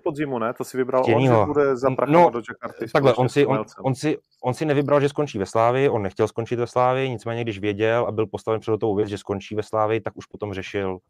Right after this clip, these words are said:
Speaker 2: další působení a nabídlo se
Speaker 1: Hmm.
Speaker 2: mu tohle z toho.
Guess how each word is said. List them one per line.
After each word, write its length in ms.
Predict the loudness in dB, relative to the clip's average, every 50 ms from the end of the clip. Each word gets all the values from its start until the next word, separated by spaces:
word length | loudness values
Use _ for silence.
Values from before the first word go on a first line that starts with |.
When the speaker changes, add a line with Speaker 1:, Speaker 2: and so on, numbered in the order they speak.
| _ _ _ _ _ _ _ _ _ _ _ _ _ _ _ _ _ _ _ -12 -6
Speaker 2:
další 320 | -4 -4 -4 -4 -6 -12
působení 500 | -14 -14 -14 -12 -10 -10 -10 -10 -12 -14 _ _ _ _ _ -10
a 80 | -8 -8
nabídlo 320 | -6 -6 -6 -6 -6 -8
se 80 | -6 -8
Speaker 1:
Hmm. 100 | -8 -8
Speaker 2:
mu 60 | -8
tohle 300 | -6 -6 -6 -6 -6 -8
z 80 | -10
toho. 160 | -12 -14 -14